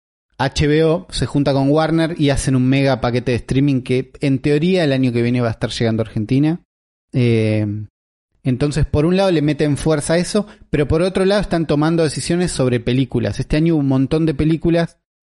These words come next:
que no se pudieron estrenar o que patearon hasta último momento.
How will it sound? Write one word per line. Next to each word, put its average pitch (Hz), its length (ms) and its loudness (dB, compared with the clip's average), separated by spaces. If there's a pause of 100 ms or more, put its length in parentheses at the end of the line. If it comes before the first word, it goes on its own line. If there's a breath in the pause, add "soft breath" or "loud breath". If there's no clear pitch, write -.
(160)
que 170 520 -2 (460)
no 160 220 0
se 165 140 -2
pudieron 151 260 0
estrenar 135 460 -2 (320)
o 131 160 -2
que 123 220 0
patearon 147 680 0
hasta 127 200 0
último 120 220 0
momento. 120 560 0